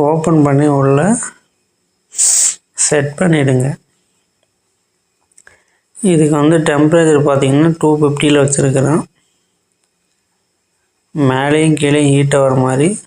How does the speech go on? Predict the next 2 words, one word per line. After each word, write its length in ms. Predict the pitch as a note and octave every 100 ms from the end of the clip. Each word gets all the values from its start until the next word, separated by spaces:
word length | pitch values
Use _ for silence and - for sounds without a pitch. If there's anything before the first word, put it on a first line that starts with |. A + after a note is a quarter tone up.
| _ _ _ _ -
வச்சிருக்கிறேன். 640 | C#3 - C#3 C3 B2+ C3 F3+ _ _ _ _ - - _ _ _ _ _ _ _ _ _ _ _ _ _ D3
டைமிங் 420 | C#3 D#3 E3 D#3+